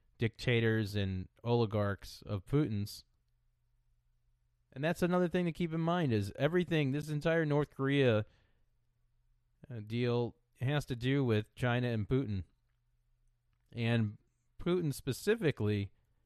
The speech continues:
you know, if you, if you look back at it, his involvement with North Korea, they have a, a military cooperation agreement, first of all. Second of all, Russia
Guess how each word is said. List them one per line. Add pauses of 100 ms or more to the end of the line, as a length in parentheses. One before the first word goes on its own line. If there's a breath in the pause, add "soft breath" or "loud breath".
(540)
you
know,
if
you,
if
you
look (100)
back
at
it, (600)
his
involvement
with
North
Korea,
they
have
a,
a
military
cooperation
agreement,
first
of
all. (560)
Second
of
all, (500)
Russia